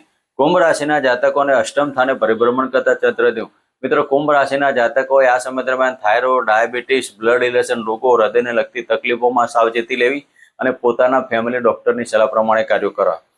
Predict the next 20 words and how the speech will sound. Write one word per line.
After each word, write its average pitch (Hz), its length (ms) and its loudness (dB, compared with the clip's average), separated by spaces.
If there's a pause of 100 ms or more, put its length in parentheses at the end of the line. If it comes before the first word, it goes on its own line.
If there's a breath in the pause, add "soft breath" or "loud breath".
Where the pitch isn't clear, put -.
(280 soft breath)
પડવા 123 260 4
વાગવાના 127 420 2
યોગની 123 280 -2
અંદર 131 160 0
સાચવો. 127 440 0
આકસ્મિક 117 520 -2
ધનલાભ, 120 420 0
ધનમાં 113 500 -2 (300)
આવક 123 300 2
થવાથી 131 320 2
તમારા 117 340 0
નાણાકીય 113 640 -2
તકલીફોમાં 127 720 -2 (220)
સુધારો 117 300 2
થાય. 131 260 0 (420 soft breath)
ઘણા 127 240 0
સમયથી 135 480 -2
તમારા 123 380 2
નાણાંની, 123 560 -2 (500)
અ, 110 60 0